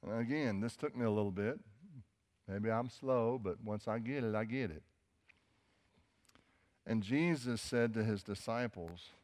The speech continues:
"Temptation, snares, traps, set to entice to sin." Other words, in the King James or New King James says, Jesus said, "It's impossible that offenses won't come."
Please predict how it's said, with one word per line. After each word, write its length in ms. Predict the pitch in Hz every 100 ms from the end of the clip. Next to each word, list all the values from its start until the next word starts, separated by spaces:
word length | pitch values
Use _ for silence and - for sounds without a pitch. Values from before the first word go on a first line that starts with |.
| _ _
"Temptation, 720 | 123 110 - 131 135 - 147
snares, 500 | 135 - 110 113 117
traps, 560 | - - 107 110 - - _ _ _ _ _ - _
set 260 | - 123 120
to 100 | 131
entice 760 | 117 101 - 117 117 - - - _ _ _
to 100 | -
sin." 360 | 95 - 104 76 85 - _ _ _ _ _ _ _ _ _ _ _
Other 200 | 110 110
words, 420 | 110 117 110 98 - _ - - - _ _ _ -
in 160 | 117
the 80 | 113
King 340 | 107 135 135 127
James 340 | 117 117 110
or 60 | 101
New 160 | 113
King 260 | 113 113 104
James 280 | 92 98 92
says, 260 | 101 87
Jesus 360 | - 110 104 92
said, 340 | - 95 85 - _ _ _ -
"It's 160 | 113 117
impossible 640 | 107 - 123 120 104 95
that 160 | 92 90
offenses 500 | - 107 98 92 85
won't 220 | 87 82
come." 260 | 95 78